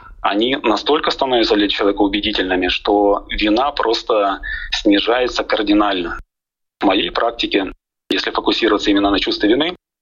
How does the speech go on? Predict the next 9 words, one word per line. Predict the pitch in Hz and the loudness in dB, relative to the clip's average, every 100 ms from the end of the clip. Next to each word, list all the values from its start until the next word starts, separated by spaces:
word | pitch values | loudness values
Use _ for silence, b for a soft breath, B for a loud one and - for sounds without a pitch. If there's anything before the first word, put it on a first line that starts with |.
| _ | _
то | - 95 95 95 95 | -2 0 2 2 2
вина | - 101 104 120 127 | -2 0 2 2 2
гасится | 104 107 - - 107 | 2 2 -2 -2 0
в | 98 | 0
разы | 98 95 104 - - | 0 0 0 0 -2
просто | - 104 | -2 -2
на | 95 | -2
первой | 98 95 | 0 2
консультации. | 92 95 - - 92 - | 2 -2 -4 -2 -4 -4